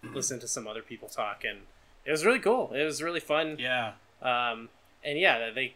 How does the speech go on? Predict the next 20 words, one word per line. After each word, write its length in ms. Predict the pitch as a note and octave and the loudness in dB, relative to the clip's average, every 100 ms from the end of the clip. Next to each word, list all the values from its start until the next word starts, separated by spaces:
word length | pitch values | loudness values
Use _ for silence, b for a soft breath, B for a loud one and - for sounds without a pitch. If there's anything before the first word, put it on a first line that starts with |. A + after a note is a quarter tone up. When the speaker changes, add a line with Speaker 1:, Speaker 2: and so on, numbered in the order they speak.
| - | -10
Speaker 1:
they 120 | D3+ C#3+ | -8 -6
did, 240 | E3 E3 - - - - | -6 -8 -10 -20 -20 -14
you 160 | D3 C#3 | -10 2
guys 300 | D3+ D3 D3+ | 4 4 0
were 100 | C#3+ | 0
talking 300 | C3+ C3+ C3+ | 2 2 0
about 200 | C3 B2+ | 0 2
how 180 | B2 | 2
we 220 | A#2+ A#2+ A#2+ | 0 -2 0
always 440 | A#2+ B2 A#2+ - | -2 -2 0 2
had 140 | B2 - - - - - - - | 0 -6 -16 -20 -20 -20 -20 -4
pitched 200 | D3+ - | -2 0
the 100 | C3+ | 2
idea 360 | A#2+ A#2 A#2 A#2 | 2 0 -4 -4
of 100 | - | -4
doing 320 | B2+ A#2 A#2 | -6 -6 -8
more 380 | A2 A2 G#2+ A#2+ | -8 -6 -6 -4
episodes 540 | B2+ - - A#2 A2 | -4 -2 -2 -2 -4
on 220 | A2 G#2 A2 | -2 -2 -2
it, 160 | G#2+ | -6